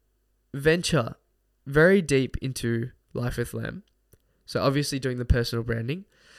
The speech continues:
and finding more guests for you guys to listen to. There are a lot of episodes, um, that are pre-recorded from last year that are incredible, and I can't wait to release them. But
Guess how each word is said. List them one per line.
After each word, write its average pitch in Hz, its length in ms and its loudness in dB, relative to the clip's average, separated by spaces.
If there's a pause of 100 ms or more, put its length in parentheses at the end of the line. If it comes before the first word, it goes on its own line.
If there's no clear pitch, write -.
(300)
and 123 320 -6
finding 147 400 2
more 123 200 0
guests 117 260 -6
for 123 120 -6
you 117 120 0
guys 113 320 -4
to - 100 -8
listen 113 300 -8
to. 196 380 -6
There 120 240 -2
are 117 180 -6
a 117 60 -4
lot 139 160 0
of 147 100 -2
episodes, 113 580 -4 (360)
um, 113 520 -6 (240)
that 123 140 -4
are 117 160 -6
pre-recorded 160 720 0
from 120 160 -6
last 120 280 -6
year 165 200 -4 (380)
that 117 240 -6
are 120 360 -6
incredible, 135 720 -8
and 120 280 -4 (120)
I 120 120 -6
can't 123 240 -8
wait 113 140 -6
to 117 100 -8
release 113 360 -6
them. 190 220 -6 (1040)
But 131 300 0